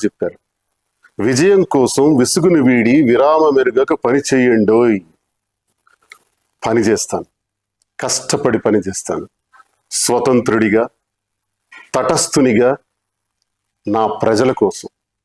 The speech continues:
నాకు నమ్ముకున్న గ్రామాల కోసం, నా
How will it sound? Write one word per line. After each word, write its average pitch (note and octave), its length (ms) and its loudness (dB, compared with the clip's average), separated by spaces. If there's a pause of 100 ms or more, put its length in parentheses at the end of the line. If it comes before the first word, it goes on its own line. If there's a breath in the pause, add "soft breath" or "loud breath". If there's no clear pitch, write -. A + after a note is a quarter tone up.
(280)
నాకు A#2+ 200 -4
నమ్ముకున్న A#2 500 2
గ్రామాల A2 500 0
కోసం, - 400 -8 (1000 loud breath)
నా A#2+ 140 0